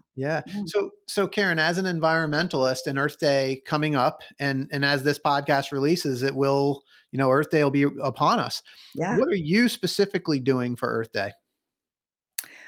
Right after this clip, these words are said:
Speaker 2: I am doing a few talks on, um, green products because these are things that I love, so I wanna share that with people. You know, a lotta times, like, some green products came out early,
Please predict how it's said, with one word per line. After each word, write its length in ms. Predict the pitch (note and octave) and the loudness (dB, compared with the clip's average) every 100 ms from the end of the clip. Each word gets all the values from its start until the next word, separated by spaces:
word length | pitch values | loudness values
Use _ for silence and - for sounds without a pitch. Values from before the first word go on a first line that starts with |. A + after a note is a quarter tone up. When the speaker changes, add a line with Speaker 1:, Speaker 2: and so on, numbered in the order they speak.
| - - | -20 -4
Speaker 2:
I 320 | G3+ B3+ D#4+ C4+ | 0 2 2 2
am 200 | A#3+ G#3 | 2 2
doing 200 | A3+ G#3 | 2 0
a 60 | |
few 220 | B3 C4 - | 0 0 0
talks 560 | - E3+ F#3 - - | -2 -4 -4 -6 -10
on, 480 | - F#3 F3+ F3+ F3+ | -2 0 2 0 0
um, 240 | F3 E3+ F#3 | 0 0 2
green 280 | G3+ A3+ A#3+ | 2 4 2
products 640 | - D#4 G3+ C4 - - | 2 2 2 0 -4 -8
because 640 | G3+ - A#3+ F3 E3 - _ - | -6 -2 2 4 4 2 _ -10
these 240 | E3 G3 A#3 | -4 0 2
are 100 | - | 2
things 300 | A3+ F#3+ G3 | 0 -2 0
that 160 | - | -2
I 160 | E3+ F3 | -2 -2
love, 520 | F3 E3+ D3+ G3+ B3 _ _ _ _ | 0 2 2 0 -4 _ _ _ _
so 180 | - G3 - | -2 0 2
I 120 | E3 | 2
wanna 260 | F#3 F3+ F3+ | 0 -2 -4
share 360 | - E3 D#3+ | -2 2 2
that 300 | E3 G3 C4 | 2 -2 -4
with 280 | F3 F3 - - | -6 -10 -10 -8
people. 500 | F3+ F#3+ A#3 B3+ - - - | -8 -2 0 0 -4 -14 0
You 100 | G#3+ | 2
know, 40 | |
a 20 | G#3 | 4
lotta 240 | G#3 A#3+ | 4 4
times, 300 | A#3+ A3 G#3 | 2 -2 0
like, 120 | G3+ | -2
some 260 | A#3+ F4+ A4+ | -6 -8 -4
green 240 | F#4+ G4 F#4 | -4 -4 -6
products 480 | C4+ C#4 C4+ C4+ | -2 2 2 -2
came 300 | - A#3+ A3+ | -6 -2 0
out 400 | G#3 G#3 G#3+ - _ _ | 2 2 0 -2 _ _
early, 640 | G3 G3 G3+ G#3 A3+ A#3 | -2 2 4 4 2 -2